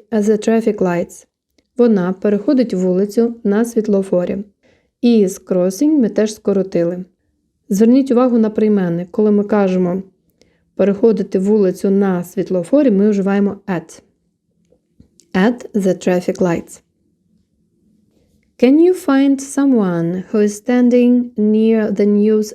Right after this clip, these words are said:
agents? Чи можете ви знайти когось, хто стоїть біля газетного кіоску? Отже, газетний кіоск буде news agents. Так, це чоловік у білій куртці, який тримає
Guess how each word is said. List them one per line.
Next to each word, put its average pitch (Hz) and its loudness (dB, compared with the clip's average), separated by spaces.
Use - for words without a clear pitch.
agents? 190 -4
Чи - 0
можете 311 2
ви 220 2
знайти 220 0
когось, 190 -2
хто - -2
стоїть 208 -2
біля 214 2
газетного 196 -2
кіоску? 185 -2
Отже, 185 -2
газетний 185 -2
кіоск 277 -2
буде 208 0
news 208 0
agents. 190 -6
Так, 220 -2
це 294 0
чоловік 233 2
у 208 0
білій 202 2
куртці, 196 -2
який 202 0
тримає 254 2